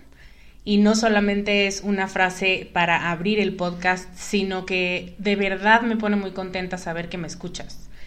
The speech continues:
y saber que lo que digo te ayuda y que te sirve y que te hace más feliz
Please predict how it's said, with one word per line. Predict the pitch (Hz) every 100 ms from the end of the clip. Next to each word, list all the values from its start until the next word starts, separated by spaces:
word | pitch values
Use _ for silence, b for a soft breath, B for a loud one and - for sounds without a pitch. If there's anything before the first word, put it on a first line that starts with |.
| B B B B -
y | 202 196 196
saber | 202 190 202 208 214 214
que | 214
lo | 202
que | 208
digo | 185 202 202
te | 202
ayuda | 175 180 220 214 202 202 202
y | 196
que | 180
te | 175
sirve | 170 220 226 208 196 196 196
y | 202 202
que | 180
te | 185
hace | 185 190
más | 185 180
feliz | 185 185 196 196 - -